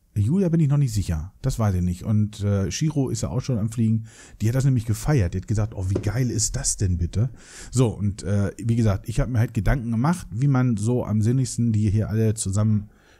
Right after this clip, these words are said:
äh, fügen kann, so dass man das dann auch als Stadt im Endeffekt ansieht. Und habe gesagt, „Pass auf, ich mache hier jetzt nicht aus Basalt, das dauert ein bisschen länger, wenn du so gehst, ne? Selbst wenn du schnell gehst, wenn du rennst,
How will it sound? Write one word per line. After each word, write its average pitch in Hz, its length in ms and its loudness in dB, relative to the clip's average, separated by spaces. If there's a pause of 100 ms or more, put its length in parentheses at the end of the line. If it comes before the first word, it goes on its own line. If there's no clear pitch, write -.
(120)
äh, 104 200 0
fügen 175 400 2
kann, 175 460 0
so 127 180 -2
dass 117 220 -2
man 113 140 2
das 107 160 2
dann 104 140 0
auch 104 220 -2
als 95 220 -2
Stadt - 320 -4
im 98 140 -2
Endeffekt 92 420 -4
ansieht. 107 440 0 (360)
Und 90 160 0
habe 101 180 2
gesagt, 101 320 0
„Pass 87 160 0
auf, 95 240 -4
ich 95 140 -6
mache 98 180 0
hier 92 140 2
jetzt - 300 -4
nicht 104 160 0
aus 104 160 -2
Basalt, 117 480 2
das 104 120 0
dauert 110 240 -2
ein 101 60 0
bisschen 98 180 -2
länger, 147 260 2
wenn 139 100 2
du 131 60 2
so 123 140 2
gehst, 120 300 2
ne? 113 160 2
Selbst 107 240 0
wenn 98 80 2
du 92 80 0
schnell 113 340 2
gehst, 110 320 0 (380)
wenn 98 100 2
du 92 140 2
rennst, 104 460 2